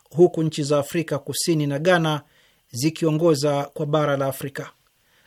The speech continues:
Alireza Peyman Pak ametangaza habari hiyo na kutoa ufafanuzi kwa kusema,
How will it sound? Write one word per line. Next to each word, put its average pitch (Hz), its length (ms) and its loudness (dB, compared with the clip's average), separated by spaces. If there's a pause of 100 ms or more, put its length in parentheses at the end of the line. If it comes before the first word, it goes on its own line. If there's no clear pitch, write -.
(100)
Alireza 190 840 6
Peyman 165 440 4
Pak - 380 -2
ametangaza 165 640 0
habari 151 360 -2
hiyo 220 240 0
na 147 140 0
kutoa 170 360 2
ufafanuzi 156 520 0
kwa 135 120 -2
kusema, 180 460 2